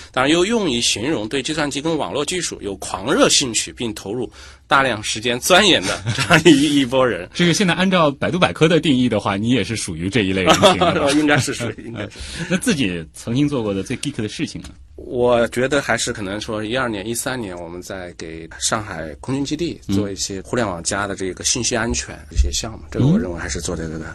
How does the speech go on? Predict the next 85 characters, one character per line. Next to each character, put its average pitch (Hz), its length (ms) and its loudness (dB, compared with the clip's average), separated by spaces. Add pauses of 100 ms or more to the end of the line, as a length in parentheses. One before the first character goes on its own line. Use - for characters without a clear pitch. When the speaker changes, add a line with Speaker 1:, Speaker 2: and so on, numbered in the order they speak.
Speaker 1:
还 85 80 -10
比 - 120 -10
较 82 100 -6 (560)
geek - 160 -6 (240)
的 - 120 -14
一 175 140 4
些 - 140 -4
事 - 160 -6
情， - 140 -8 (180)
Speaker 2:
嗯。 - 60 10 (140)
Speaker 1:
就 - 120 -12
是 - 80 -6
把 85 220 -6
整 85 160 -8
个 85 80 -12
的 104 80 -6
信 113 180 0
息 127 80 -2
安 135 160 2
全 80 280 -6
跟 92 120 -10
整 131 200 0
个 113 40 -6
的 98 100 -8
这 90 140 -8
个 80 180 -8 (280)
场 85 260 -4
地 127 100 -4
的 117 80 0
安 104 140 -6
全， 90 160 -12
Speaker 2:
啊。 85 60 -18
Speaker 1:
我 80 40 -16
们 76 100 -14
做 85 180 -8
了 87 80 -12
一 85 60 -10
些 - 160 -6
规 120 120 -2
划 110 180 -6
设 107 220 0
计 - 140 -6
吧， - 160 -18
一 - 20 -20
个 - 100 -18
实 - 40 -12
施。 170 40 6
Speaker 2:
就 156 100 6
这 185 220 0
个 123 180 -4
全 98 300 -6
过 139 160 0
程， 92 300 -8
感 85 200 -10
觉 90 160 -8
就 113 140 -6
像 104 240 -6
是 98 140 -10
有 87 160 -12
一 87 60 -12
些 101 160 -6
这 104 100 -6
个 90 140 -8
电 123 180 -2
影 80 160 -10
当 92 140 -6
中 - 20 -2
Speaker 1:
是 156 180 8
的， 123 160 4
是 139 120 -2
的， 117 100 0
Speaker 2:
啊， 135 260 -2
Speaker 1:
嗯， 95 220 -8
就 143 180 0
是 160 60 4
他 - 20 6
们， - 0 -
Speaker 2:
他 151 60 8
这 147 80 6
样 135 80 2
的 123 80 2
这 151 100 6
种 110 120 2
情 110 200 -6
节。 101 140 -4